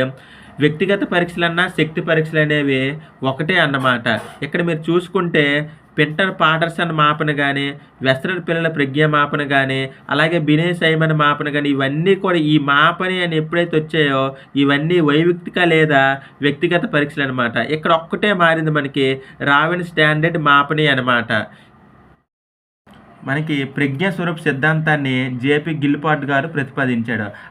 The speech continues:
అయితే దీని ప్రకారం వ్యక్తి మనస్సులో మూడు విశేష అంశాలు ఉంటాయి అన్నమాట. అయితే ప్రతి విశేష అంశంలో కొన్ని కారకాలు ఉంటాయి అన్నమాట.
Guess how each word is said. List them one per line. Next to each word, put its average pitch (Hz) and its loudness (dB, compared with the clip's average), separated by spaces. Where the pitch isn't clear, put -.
అయితే 156 0
దీని 165 -2
ప్రకారం 143 2
వ్యక్తి 147 -2
మనస్సులో 156 -2
మూడు 156 2
విశేష 170 -4
అంశాలు 147 -4
ఉంటాయి 131 -4
అన్నమాట. 117 -2
అయితే 156 -2
ప్రతి 147 0
విశేష 170 -2
అంశంలో 151 -4
కొన్ని 139 -4
కారకాలు 139 0
ఉంటాయి 120 -4
అన్నమాట. 110 -4